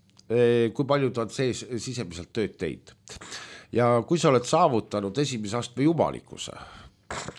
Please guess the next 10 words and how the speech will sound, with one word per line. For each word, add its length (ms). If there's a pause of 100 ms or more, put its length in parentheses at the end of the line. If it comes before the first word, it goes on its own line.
(160)
eh, 220
siis 240
sa 220 (960)
saad 260
teha 220
oma 180
maailma, 500 (200)
ehk 260
olla 200
demiurg. 580